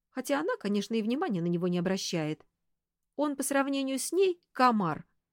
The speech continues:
как в деловом, так и в чисто человеческом смысле". "А мою предшественницу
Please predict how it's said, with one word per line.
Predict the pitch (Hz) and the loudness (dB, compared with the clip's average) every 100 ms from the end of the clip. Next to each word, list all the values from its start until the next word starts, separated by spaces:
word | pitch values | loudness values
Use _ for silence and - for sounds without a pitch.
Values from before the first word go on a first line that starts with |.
| _ _ | _ _
как | 240 214 | -2 0
в | |
деловом, | 220 240 262 403 | 2 2 2 0
так | - 240 240 | 0 -2 -2
и | |
в | |
чисто | - 311 190 | -6 -4 -4
человеческом | 202 185 208 214 - 196 | -2 -2 -2 -4 -6 -4
смысле". | 208 - 160 147 - 151 151 - _ _ _ _ _ _ _ _ _ _ _ | -4 -4 -6 -6 -6 -6 -6 -8 _ _ _ _ _ _ _ _ _ _ _
"А | - | -2
мою | 247 254 262 | 0 0 -2
предшественницу | 254 240 269 254 - 262 - - | -4 -4 -6 -6 -4 -4 -2 -4